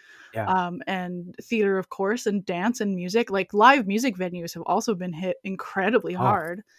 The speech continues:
Speaker 1: Yes.
Speaker 2: Um, I was filling out a survey today for the government, which, hilariously,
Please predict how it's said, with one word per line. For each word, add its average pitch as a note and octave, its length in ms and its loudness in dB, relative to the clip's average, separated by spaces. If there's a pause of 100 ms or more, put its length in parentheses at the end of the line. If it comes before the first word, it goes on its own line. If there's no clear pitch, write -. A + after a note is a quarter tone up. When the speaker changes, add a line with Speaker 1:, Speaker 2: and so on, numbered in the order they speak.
(280)
Speaker 1:
Yes. A#2+ 280 10
Speaker 2:
Um, F#3 400 0 (320)
I A3+ 100 8
was A#3+ 140 4
filling D4 240 4
out C4+ 120 6
a G#3+ 40 6
survey G3+ 460 2
today F3+ 380 0
for F#3 180 -6
the F3+ 100 -2
government, F3+ 480 -2
which, B3+ 300 2 (220)
hilariously, C4+ 960 2